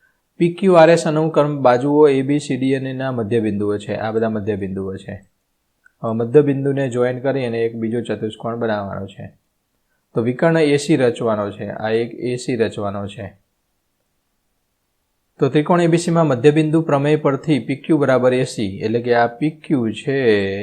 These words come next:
એના બરાબર એ સી, એ અને સી સમાંતર છે. બરાબર નહીં, સમાંતર.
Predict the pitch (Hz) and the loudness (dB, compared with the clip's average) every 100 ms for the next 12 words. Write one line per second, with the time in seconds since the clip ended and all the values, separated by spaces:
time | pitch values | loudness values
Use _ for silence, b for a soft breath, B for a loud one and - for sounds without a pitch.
0 | 104 82 127 135 139 135 110 107 104 98 | -10 -8 -6 -4 -2 -2 0 0 0 0
1 | 107 110 123 143 160 - _ - _ _ | 0 0 0 0 -4 -12 _ -20 _ _
2 | _ - 127 127 - 113 - _ _ _ | _ -6 -4 -4 -4 -6 -6 _ _ _
3 | _ _ _ _ 120 120 113 104 107 123 | _ _ _ _ -6 -2 -2 -2 -6 -6
4 | 165 165 _ _ _ _ _ _ _ _ | -8 -10 _ _ _ _ _ _ _ _
5 | _ _ - - - 101 101 _ _ _ | _ _ -20 -14 -8 -8 -10 _ _ _
6 | _ _ _ _ _ _ _ _ _ _ | _ _ _ _ _ _ _ _ _ _
7 | _ _ _ _ _ _ _ - 139 127 | _ _ _ _ _ _ _ -8 -4 -2
8 | 117 101 107 104 156 - - _ _ _ | -2 -4 -6 -4 -6 -8 -12 _ _ _
9 | _ _ - 117 117 123 135 123 110 127 | _ _ -8 -4 -2 -2 -6 -8 -8 -4
10 | 117 104 98 101 | -4 -4 -6 -8